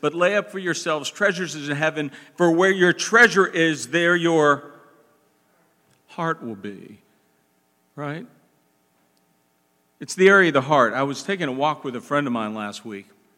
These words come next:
and, uh, he, uh, we were talking about things that people sort of get into and, and really like to value. And he said, "You know, my wife got me this watch. I'm not a big watch person, but when we got married, she bought me this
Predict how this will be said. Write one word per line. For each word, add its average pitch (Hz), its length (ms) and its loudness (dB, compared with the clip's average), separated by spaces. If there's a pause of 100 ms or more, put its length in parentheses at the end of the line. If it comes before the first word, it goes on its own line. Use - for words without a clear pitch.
(600)
and, 135 320 -12
uh, 110 300 -4 (1300)
he, 170 380 -2
uh, 135 160 2
we 160 160 -4
were 147 80 -2
talking 240 320 -4
about 139 300 0
things 165 240 -4
that 135 160 -10
people 175 260 -16
sort 147 220 -8
of 117 120 -14
get 143 160 -2
into 120 520 -4
and, 107 220 -8
and 120 260 -10
really 123 420 -8 (400)
like 127 300 -8
to 107 240 -10 (260)
value. 104 680 -6 (400)
And 135 100 -6
he 139 60 -4
said, 151 240 -6
"You 190 80 -12
know, 160 100 -10
my 139 140 -6
wife 175 420 -8
got 143 160 -4
me 123 120 -8
this 117 220 -10
watch. 156 320 -6
I'm 120 80 -6
not 131 160 -6
a 135 40 -8
big 123 160 -8
watch 110 340 -8
person, 120 380 -10
but 117 240 -10
when 117 100 -10
we 117 100 -8
got 113 140 -8
married, 120 400 -4
she 113 220 -10 (240)
bought 135 180 -12
me 151 100 -14
this 123 240 -10